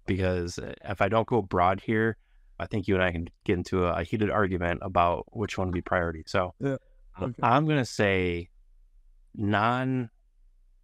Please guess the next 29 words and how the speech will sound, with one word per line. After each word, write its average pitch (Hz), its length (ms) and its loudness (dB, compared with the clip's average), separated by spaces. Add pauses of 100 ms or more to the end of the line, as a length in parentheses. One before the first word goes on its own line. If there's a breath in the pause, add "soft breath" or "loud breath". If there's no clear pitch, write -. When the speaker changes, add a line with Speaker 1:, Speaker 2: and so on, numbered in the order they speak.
(100)
Speaker 1:
non-video 101 760 2
social 92 360 -2
media. 82 320 -2 (320)
N-, 110 180 -2
not 113 200 2
that 139 80 -10
you 131 100 0
can't 127 260 0
Speaker 2:
Mm-hmm. 180 80 -6
Speaker 1:
post 131 240 -2
video 90 260 0
there, 87 280 -2 (600)
but 92 200 2
I 95 120 -4
think 101 360 -2 (140)
it's - 220 -6
easier 117 400 2
for - 80 -12
people 98 420 0
to 90 400 -2 (880)
post 104 480 2 (160)
images 95 580 0
or 98 200 0
just 90 240 -4
post 95 400 0
on 90 320 -4 (280)
Facebook, 95 380 0 (760)
on 87 200 -2
LinkedIn. 95 580 -2